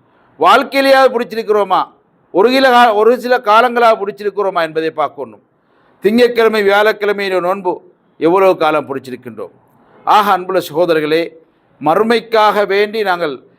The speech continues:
அமல்களை கூட்டுகின்ற விஷயத்திலே நாங்கள் குறைபாடு செய்யக்கூடாது. இந்த சுன்னத்தான இந்த நோன்புகளை பிடிப்பதூடாக நமக்கு கிடைக்கக்கூடிய நன்மை என்னவென்றால், முதலாவதாக மஹப்பத்துல்லா,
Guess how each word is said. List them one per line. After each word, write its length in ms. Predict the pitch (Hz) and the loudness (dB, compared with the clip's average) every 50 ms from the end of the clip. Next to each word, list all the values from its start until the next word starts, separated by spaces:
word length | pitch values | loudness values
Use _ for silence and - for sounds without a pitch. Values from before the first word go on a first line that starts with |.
| _ _ | _ _
அமல்களை 560 | - 147 185 220 240 247 240 240 233 208 190 | -4 -2 0 0 0 2 2 4 4 2 2
கூட்டுகின்ற 680 | - - 202 226 220 - 208 185 185 185 175 151 147 139 | 0 -6 -10 -10 -6 -4 -4 -4 -2 -2 -4 -4 -4 -6
விஷயத்திலே 600 | - - 202 196 - - 175 165 165 156 151 156 _ _ _ _ _ | -6 -4 -4 -4 -4 -6 -6 -4 -4 -4 -6 -8 _ _ _ _ _
நாங்கள் 380 | - 139 147 160 160 160 156 156 | -4 -2 -2 0 0 -2 -4 -2
குறைபாடு 520 | - 156 175 202 185 160 160 143 151 175 | -2 0 0 0 2 2 0 -2 -2 -4
செய்யக்கூடாது. 680 | 175 - 143 139 139 123 - 123 123 113 107 98 85 76 _ _ _ _ _ _ _ _ _ _ _ _ | -8 -8 -8 -6 -6 -8 -8 -10 -8 -6 -6 -6 -8 -12 _ _ _ _ _ _ _ _ _ _ _ _
இந்த 180 | - 175 208 202 - | -4 -2 -2 0 0
சுன்னத்தான 880 | 233 233 269 285 285 277 277 269 262 262 262 254 254 247 214 185 139 - _ _ _ _ _ | 0 2 2 2 2 2 2 2 4 4 4 4 2 2 2 0 -4 -6 _ _ _ _ _
இந்த 220 | 165 190 214 208 | -10 -4 -4 -2
நோன்புகளை 580 | 196 214 233 262 262 254 269 254 254 247 233 233 233 | 0 2 0 0 0 0 0 2 4 4 4 2 0
பிடிப்பதூடாக 1000 | 190 196 240 247 247 247 226 214 202 196 196 185 175 170 160 151 175 190 208 175 - - _ _ _ _ _ _ _ _ _ - | -2 -4 -4 -2 -2 0 2 2 2 2 2 2 2 2 2 0 0 -2 -2 -4 -6 -12 _ _ _ _ _ _ _ _ _ -4
நமக்கு 360 | 165 190 220 202 196 208 - | -2 -2 -2 -2 -2 -2 0
கிடைக்கக்கூடிய 720 | - 233 226 247 240 247 269 269 - 233 254 247 220 202 | 0 2 2 2 2 2 0 -2 0 -2 0 0 0 0
நன்மை 320 | 196 190 208 233 247 233 | 0 -2 -4 -2 -2 -2
என்னவென்றால், 720 | 220 202 190 175 165 160 160 165 175 190 208 196 - - _ _ _ _ _ _ _ _ _ | -2 -4 -4 -4 -6 -4 -2 0 2 2 2 0 -6 -12 _ _ _ _ _ _ _ _ _
முதலாவதாக 840 | - 160 185 208 247 269 269 262 240 240 233 226 214 214 196 202 202 | -6 -2 0 2 2 4 4 4 4 4 2 2 2 0 0 -2 -6
மஹப்பத்துல்லா, 920 | 180 - - 202 208 180 202 196 190 190 180 165 160 165 170 170 156 120 | -8 -8 -8 -8 -6 -4 -4 -4 -4 -4 -6 -4 -2 0 0 2 0 0